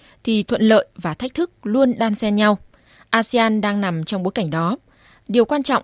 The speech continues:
là các bên phải lựa chọn cách tiếp cận tổng thể hài hòa cùng những chính sách phù hợp,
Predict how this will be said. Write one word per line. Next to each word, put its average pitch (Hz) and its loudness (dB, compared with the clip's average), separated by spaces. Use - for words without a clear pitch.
là 160 -6
các 269 -8
bên 240 4
phải 175 -6
lựa 185 0
chọn - -4
cách 311 -10
tiếp 320 -6
cận - -2
tổng 180 -2
thể 190 -2
hài 185 -6
hòa 190 -2
cùng 185 -2
những 170 -4
chính 180 -6
sách 277 -8
phù 190 -2
hợp, 170 -4